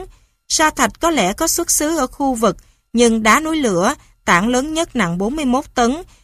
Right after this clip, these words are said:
thì có lẽ được lấy từ hồ Titicaca,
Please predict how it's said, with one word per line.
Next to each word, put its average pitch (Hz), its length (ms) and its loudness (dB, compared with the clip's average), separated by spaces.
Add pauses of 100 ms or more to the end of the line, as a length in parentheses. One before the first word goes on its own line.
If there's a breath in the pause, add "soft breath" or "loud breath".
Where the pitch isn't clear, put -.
(120 soft breath)
thì 233 160 4
có 330 180 -2
lẽ 226 360 2
được 208 220 -4
lấy 220 280 0
từ 214 120 0
hồ 185 400 -2
Titicaca, 220 840 0